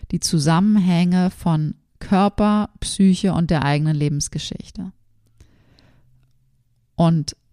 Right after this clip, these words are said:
dann erkennst du auch, was ist also Angst wirklich? Was steckt wirklich hinter oder unter deinen Ängsten verborgen? Was ist dahinter verborgen?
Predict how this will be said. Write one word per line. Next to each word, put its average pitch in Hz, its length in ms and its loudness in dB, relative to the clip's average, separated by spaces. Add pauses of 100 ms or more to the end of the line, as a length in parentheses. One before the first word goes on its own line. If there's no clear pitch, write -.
(140)
dann 160 240 0
erkennst 165 520 -2
du - 120 -4
auch, 156 300 0
was 185 320 -2
ist - 360 -4
also 160 520 -2
Angst 143 520 -6 (100)
wirklich? 147 960 -2 (440)
Was 160 300 -2
steckt - 480 -6 (220)
wirklich 165 500 -2
hinter 208 880 2
oder - 340 -4
unter 208 600 2
deinen 143 400 -2
Ängsten 151 640 -2 (480)
verborgen? 147 580 0
Was 160 140 -2
ist - 160 -8
dahinter 151 340 0
verborgen? 139 720 -2